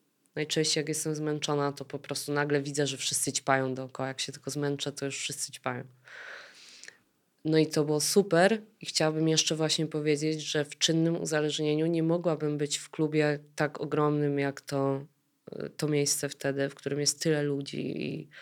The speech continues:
ogień ze sceny i po prostu, bo ja ktoś by mi tam coś zrobił. Ja bym tam, nie wiem, przedawkowała albo coś takiego. Dla mnie takie miejsca w czynnym były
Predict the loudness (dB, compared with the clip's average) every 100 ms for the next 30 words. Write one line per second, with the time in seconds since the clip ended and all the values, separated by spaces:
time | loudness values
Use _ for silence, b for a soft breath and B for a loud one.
0 | B B -2 0 0 -2 -2 -2 2 2
1 | 2 0 -6 -8 -8 -6 -2 -2 -2 -4
2 | -6 B B B B 0 0 0 -4 _
3 | _ -4 -2 0 0 0 -2 0 0 0
4 | 2 4 2 0 -4 -4 -6 -4 -2 -4
5 | -2 0 0 0 0 0 0 0 -2 4
6 | 6 6 6 4 2 -2 -2 -4 -4 0
7 | 0 2 2 4 2 2 B B B -4
8 | -2 2 4 6 6 4 0 0 0 2
9 | 2 2 0 0 4 4